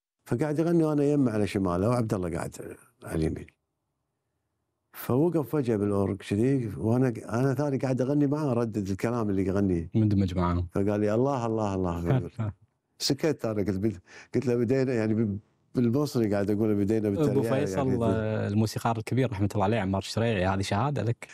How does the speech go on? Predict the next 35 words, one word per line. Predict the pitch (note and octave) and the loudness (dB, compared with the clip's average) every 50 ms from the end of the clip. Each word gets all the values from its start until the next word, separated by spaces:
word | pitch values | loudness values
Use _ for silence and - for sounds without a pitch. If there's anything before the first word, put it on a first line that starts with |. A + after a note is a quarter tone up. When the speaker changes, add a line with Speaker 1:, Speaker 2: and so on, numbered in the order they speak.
| - - - | -12 -4 -2
Speaker 1:
إيه، | - D#3 E3 | 0 0 0
ف-، | A2+ B2 | 0 2
Speaker 2:
إن | B2 - - - | 2 2 2 0
صوتك | - C#3+ C3+ B2+ C3 | 0 -2 -4 -4 -4
جميل. | B2 C#3 C#3+ D3 C3 A#2+ _ _ _ _ - - - | -2 -2 0 -2 -2 -6 _ _ _ _ -8 -2 -2
Speaker 1:
قلت، | A2 A2 _ - - - | -2 -2 _ -10 -10 -4
إيه، | - A#2+ C3+ B2+ | 0 0 2 2
ف-، | A2 | 2
Speaker 2:
آه، | B2 A#2 A2 C3 C#3+ | 2 2 2 2 2
ودي | D3+ E3 D#3 D#3+ | 0 0 0 0
أقول | D3+ C#3 D3 | 0 2 0
لك | C3 | -2
سمعنا | - - C3 B2 B2 A#2+ | 0 0 2 2 2 2
Speaker 1:
لا، | B2 A#2+ A2+ | 2 0 2
أنا | A2+ | 0
Speaker 2:
شيء. | A#2 A2 | 0 0
Speaker 1:
قلت | B2+ C3+ - | 0 0 0
لك | C3+ A#2+ A2 - A#2 | 0 0 0 -2 -2
حسيت | G#2+ G2+ A#2+ A2+ - C3 A#2+ - | -2 -2 -2 0 0 0 -2 0
أطنز. | B2+ A#2 - D3 D3 C3+ B2 A2+ G#2+ G#2+ - - | -2 -2 0 0 2 2 2 2 0 -2 -4 -2
Speaker 2:
لا، | - A#2 G2 G#2+ A2+ A#2+ A#2 A2 G#2 | 0 2 2 4 4 2 2 2 2
لا، | G#2+ A2 | 2 2
ممكن، | G2+ G#2 A#2 C#3+ D3+ - C3 | 2 2 2 0 0 0 0
أكيد | G#2 - - C#3 | 0 2 2 2
Speaker 1:
بس | D3 C#3+ B2 | 2 2 0
Speaker 2:
إنه | A#2 A#2 B2 | 0 -2 -2
Speaker 1:
عشان | A2+ - C3 B2 B2 A#2+ | -2 0 0 2 2 2
يقول: | A2+ C3 A#2+ A#2+ | 2 2 2 4
"لا، | B2+ D3 B2+ A#2 B2+ C3 | 2 2 0 -2 -2 -2
أنا | C3 C3 | 0 0
أحب | A#2+ A2 A2 D3+ D#3+ D3+ C#3 C3 | -2 -2 -2 -2 -2 -2 -2 -4
الشاعر | A#2+ - - - C3+ C#3+ C#3+ C3 C3+ C3+ | -4 -4 0 -2 0 0 0 0 -2 -4
اللي | C3 C3 - A2+ G#2+ G#2+ G#2 | -4 -4 -2 0 2 2 2
يغني." | G2+ F#2 A2 F#2+ F#2+ E2 C#2+ D#2 - - | 2 2 0 0 -2 -2 -4 -6 -4 0
Speaker 2:
مم. | C3+ B2 G#2+ G2+ F#2+ F2 D#2+ D#2 D#2 | 2 4 4 4 2 2 0 -4 -8